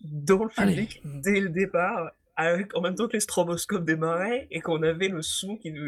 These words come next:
Speaker 1: qui dégueulait dans les amplis. C'était quand même quelque chose. Euh, donc, euh, oui, si vous avez l'occasion de voir The Armed, allez-y. Euh, alors, en revanche, euh, en plus, euh, quand je les ai vus,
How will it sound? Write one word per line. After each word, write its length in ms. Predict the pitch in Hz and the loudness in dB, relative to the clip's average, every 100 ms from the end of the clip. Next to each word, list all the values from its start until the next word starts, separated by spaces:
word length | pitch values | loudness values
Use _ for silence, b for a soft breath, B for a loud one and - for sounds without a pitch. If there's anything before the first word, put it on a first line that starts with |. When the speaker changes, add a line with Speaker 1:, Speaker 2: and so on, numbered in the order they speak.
| - | -8
Speaker 1:
qui 160 | 143 139 | -8 -2
dégueulait 340 | 165 180 185 | 0 0 -2
dans 100 | 180 | 0
les 160 | 165 151 | 0 0
amplis. 360 | 147 113 120 B B B B | -2 -6 -12 B B B B
C'était 480 | - - 160 160 220 | -2 2 2 0 -2
quand 160 | 151 170 | 2 2
même 140 | 196 | 0
quelque 200 | 185 165 | 0 -2
chose. 540 | - 123 120 135 - - _ B B B B - | -2 -2 -4 -6 -8 -14 _ B B B B 2
Euh, 460 | 135 127 123 127 127 | 4 4 2 0 -2
donc, 340 | 127 139 139 | -8 -10 -4
euh, 120 | 147 | -2
oui, 240 | 139 208 - | 0 -4 -4
si 200 | - 143 | -6 -4
vous 100 | 143 | 0
avez 80 | 190 | 0
l'occasion 240 | 180 165 | 2 -2
de 40 | 165 | 0
voir 200 | 156 147 | 0 0
The 120 | 139 | -2
Armed, 380 | 165 220 143 123 | -2 -2 -2 0
allez-y. 520 | - 202 180 151 180 - b b _ | 0 0 -2 -6 -10 -14 b b _
Euh, 400 | 135 135 131 131 - | 2 2 2 2 0
alors, 240 | 131 135 135 | 2 2 4
en 120 | 156 165 | 2 2
revanche, 400 | 165 175 - - | 0 -4 -4 0
euh, 560 | 131 127 123 123 123 127 | 4 6 4 2 -2 -4
en 140 | 131 | -10
plus, 380 | - 156 156 131 | -10 -12 -8 -2
euh, 340 | 117 113 117 113 | 0 0 -2 -4
quand 220 | 131 131 | -6 -2
je 60 | 120 | -4
les 260 | 113 117 | -2 -4
ai 100 | 120 | -4
vus, 360 | 120 131 139 | -4 -8 -10